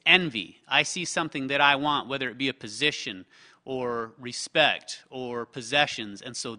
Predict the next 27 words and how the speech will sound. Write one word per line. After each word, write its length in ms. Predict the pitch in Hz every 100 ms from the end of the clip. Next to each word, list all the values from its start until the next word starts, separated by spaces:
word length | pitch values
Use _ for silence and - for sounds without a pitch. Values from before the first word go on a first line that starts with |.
| 107
that's 340 | 165 180 -
what 180 | 135 120
strives 1000 | - - - 143 151 139 120 107 113 - - - _
our 120 | 110 110
work 320 | 131 170 -
ethic. 520 | 95 - - - - _ _ _ _ _ _ _ _ _ _ _
And 100 | 127
he's 120 | 120 -
saying 500 | 175 160 151 127 113 - - _ _ _ -
it's 180 | 127
vanity. 600 | 113 135 170 185 104 92 - _ _ _ _ _ _ - -
And 120 | 143
you 60 |
think 260 | 135 240 262
about 360 | 135 139 131 151
what, 240 | 170 165 - _
what 260 | 139 143 - _ _ _ _
envy 440 | 156 214 180 127 117
is. 200 | 123 -
Envy 340 | 170 233 170
is 120 | 139
the 120 | 123 - -
opposite 480 | 185 - 190 - 156
of 180 | 117
love. 480 | 120 127 92 92 _ _ _ - - - - - _ _ _ -
If 200 | 160 143
love 640 | 143 220 208 175 156